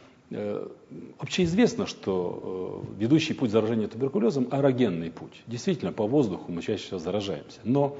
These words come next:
э, показано, что в контингентах, которые соблюдают правила личной гигиены, моют руки, умывают лицо, заболеваемость меньше. Поэтому, э, м, трудно выделить какой-то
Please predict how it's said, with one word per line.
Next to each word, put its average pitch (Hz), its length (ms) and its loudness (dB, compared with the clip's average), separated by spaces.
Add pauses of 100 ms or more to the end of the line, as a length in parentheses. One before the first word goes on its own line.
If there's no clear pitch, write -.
(440)
э, 104 320 -2 (320)
показано, 113 600 0
что 92 680 -4
в - 60 -16
контингентах, 127 680 0
которые 101 420 0 (240)
соблюдают 139 360 0
правила 139 240 4
личной 127 300 4
гигиены, 95 560 -2
моют 143 340 0
руки, 110 300 2
умывают 127 460 0
лицо, 127 480 0 (200)
заболеваемость 151 540 0
меньше. - 360 0 (1080)
Поэтому, 143 460 0 (240)
э, 113 380 0 (540)
м, 196 360 -12 (100)
трудно 160 280 4
выделить 123 360 4
какой-то 113 520 0